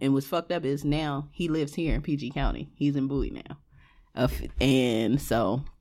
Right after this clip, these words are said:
somebody I talk to now, I dealt with, I've known him since I was eighteen. He's from, born and raised P G County. He lives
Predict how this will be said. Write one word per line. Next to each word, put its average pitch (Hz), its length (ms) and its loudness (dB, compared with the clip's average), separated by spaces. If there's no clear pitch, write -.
somebody 214 420 4
I 190 80 4
talk 190 220 2
to 196 100 0
now, 156 240 2
I 147 160 0
dealt 160 220 6
with, 156 180 0
I've 151 100 2
known 151 220 2
him 156 100 2
since 139 220 -4
I 135 80 2
was 135 100 -4
eighteen. 139 360 0
He's 156 420 -6
from, 156 260 -2
born 147 160 2
and 160 80 -2
raised 156 240 -2
P 160 80 2
G 156 140 -4
County. 139 280 -2
He 147 120 -2
lives 131 560 -6